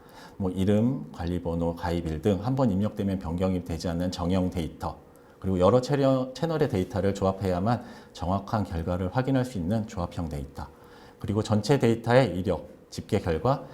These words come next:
시간의 경과에 따라서 변화하는 집계형 데이터가 중개 디비, 아이씨디비라는 디비에 저장 반영이 됩니다.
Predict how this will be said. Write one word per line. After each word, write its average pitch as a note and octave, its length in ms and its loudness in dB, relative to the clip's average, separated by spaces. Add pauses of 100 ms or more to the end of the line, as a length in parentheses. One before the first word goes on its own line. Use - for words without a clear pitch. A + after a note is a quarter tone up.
(140)
시간의 D#3+ 380 0
경과에 G#2 420 2
따라서 F#2 480 2
변화하는 F2+ 500 0
집계형 G#2 480 -2
데이터가 F2 640 0 (240)
중개 G2 420 0
디비, D2+ 320 -8 (340)
아이씨디비라는 F#2 1000 0
디비에 G2+ 420 -2
저장 F2 400 -6
반영이 D#2 380 -8
됩니다. D2+ 360 -12